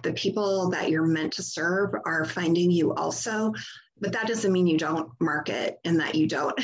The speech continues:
<laughs> that you don't have processes and systems, you know, but, um, but really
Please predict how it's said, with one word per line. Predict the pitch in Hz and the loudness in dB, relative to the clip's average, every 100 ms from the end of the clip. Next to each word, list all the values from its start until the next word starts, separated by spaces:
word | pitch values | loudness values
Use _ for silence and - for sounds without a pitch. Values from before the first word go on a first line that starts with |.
| - | -4
<laughs> | - | -4
that | 403 - - - - - 214 | -2 -2 -4 -6 -8 -8 -6
you | 220 | -4
don't | 220 214 | -2 -2
have | 240 196 | -2 -4
processes | - 196 185 - 160 - 165 170 160 | -4 -4 -4 -4 -4 -2 -2 0 0
and | 160 | 0
systems, | 160 180 - 147 131 175 180 - | 0 -4 -4 -4 0 0 0 0
you | 165 | -2
know, | 175 170 | -2 -2
but, | 175 - - | -2 -4 -4
um, | 180 151 180 | -2 2 2
but | 180 175 | 2 0
really | 185 190 180 - | 0 2 0 -2